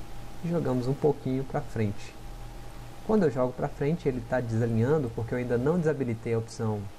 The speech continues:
Edge Constraint. Vamos colocar aqui como none. Agora sim, movemos pra frente. Vamos clicar aqui em Grown.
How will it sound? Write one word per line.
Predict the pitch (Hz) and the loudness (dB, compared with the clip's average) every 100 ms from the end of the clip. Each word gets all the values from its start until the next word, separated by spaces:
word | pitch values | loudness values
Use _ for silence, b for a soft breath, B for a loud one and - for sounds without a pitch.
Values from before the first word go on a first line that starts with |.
| - - - - - | -14 -14 -14 -14 -6
Edge | 113 110 | -2 0
Constraint. | - 139 - 143 175 180 - | 0 -2 0 0 0 -2 -4
Vamos | 117 | -4
colocar | 110 117 110 107 | 0 0 2 0
aqui | 107 - | 0 0
como | 139 143 | 0 2
none. | 143 135 165 160 - - - - - | 4 4 4 0 -6 -10 -10 -10 -10
Agora | - 113 117 | 0 2 2
sim, | 117 - 127 147 - - - - - - - | 2 -2 -4 -4 -10 -14 -14 -14 -10 -8 -2
movemos | 135 110 107 110 | 0 4 2 4
pra | 135 | 2
frente. | 135 - 135 156 - - - - - - - - - - - - - - - - - | 2 2 2 2 0 -2 0 -2 -2 -4 -4 -2 -2 -2 -2 0 0 0 -2 0 0
Vamos | - - | 0 0
clicar | 107 - 101 | 0 2 2
aqui | - | 2
em | 135 | 2
Grown. | 131 143 151 | 4 4 4